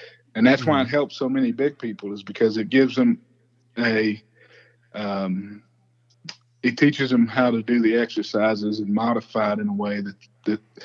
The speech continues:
Speaker 1: they're able to do it. And then as they lose weight,
Speaker 2: Yeah.
Speaker 1: then they get to where they can do the regular stuff. And then they, then it's no hold, holds barred, you know, then they just, it, the, the, the feeling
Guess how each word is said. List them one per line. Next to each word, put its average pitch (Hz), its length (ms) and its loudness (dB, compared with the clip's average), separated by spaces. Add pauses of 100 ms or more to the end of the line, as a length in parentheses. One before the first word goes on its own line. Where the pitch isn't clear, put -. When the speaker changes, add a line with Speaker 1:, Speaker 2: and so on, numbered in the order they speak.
(300)
Speaker 1:
they're 117 220 4
able 117 280 -2
to 98 100 -12
do 127 280 0
it. 104 120 -4 (240)
And 104 280 -4
then 117 200 4
as 107 140 -2
they 113 160 2
lose 117 340 0
weight, 127 300 2
Speaker 2:
Yeah. 101 140 -2
Speaker 1:
then 117 140 2
they 110 140 2
get 117 220 -2
to 113 80 -2
where 117 200 2
they 107 200 -4
can - 200 -6
do 117 180 -2
the 101 120 -10
regular 123 420 -2
stuff. 101 400 -6
And 101 140 -4
then 120 140 2
they, 107 160 0
then 123 260 0
it's - 200 -4
no 113 180 2
hold, 110 320 0 (100)
holds 107 360 0
barred, 117 480 0
you 104 100 -8
know, 104 180 -10
then 113 180 -4
they 113 140 -2
just, - 360 -4 (680)
it, 110 220 -2
the, 113 240 4
the, 120 160 6 (580)
the 120 100 2
feeling 120 760 4